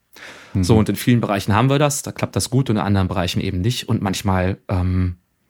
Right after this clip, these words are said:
Speaker 2: <laughs> rollst halt einfach mal einen Ball rein. <laughs> So,
Speaker 1: Ja.
Speaker 2: das passiert
Speaker 1: Ja.
Speaker 2: natürlich trotzdem. Das ist natürlich auch das, was Schüler vom Sportunterricht zum Teil erwarten. Denn Sportunterricht ist ja so fundamental anders wie die anderen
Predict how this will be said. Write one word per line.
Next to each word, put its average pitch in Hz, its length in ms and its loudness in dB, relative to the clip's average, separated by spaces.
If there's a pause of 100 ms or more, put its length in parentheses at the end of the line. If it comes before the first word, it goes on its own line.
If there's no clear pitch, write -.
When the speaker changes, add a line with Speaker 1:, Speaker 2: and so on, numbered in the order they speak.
(840)
Speaker 2:
<laughs> - 600 -14
rollst 101 240 2
halt 101 140 2
einfach 101 180 0
mal 95 100 2
einen 95 80 0
Ball 95 180 0
rein. 85 280 -6
<laughs> - 40 -20 (720)
So, 110 180 4
Speaker 1:
Ja. 107 220 0 (240)
Speaker 2:
das 117 120 4
passiert - 320 2
Speaker 1:
Ja. - 40 2
Speaker 2:
natürlich 104 260 -2
trotzdem. - 360 -2 (580)
Das - 340 2 (160)
ist 165 220 4
natürlich 156 380 2
auch 120 100 2
das, 135 260 0
was 123 140 0
Schüler 139 340 2 (240)
vom 127 240 2
Sportunterricht 131 640 0
zum - 100 -2
Teil - 200 0
erwarten. 107 500 0 (640)
Denn 113 100 4
Sportunterricht 170 640 2
ist 151 140 0
ja 131 60 4
so 135 120 2
fundamental 127 560 2
anders 143 340 0
wie - 40 -8
die 113 120 0
anderen 117 280 2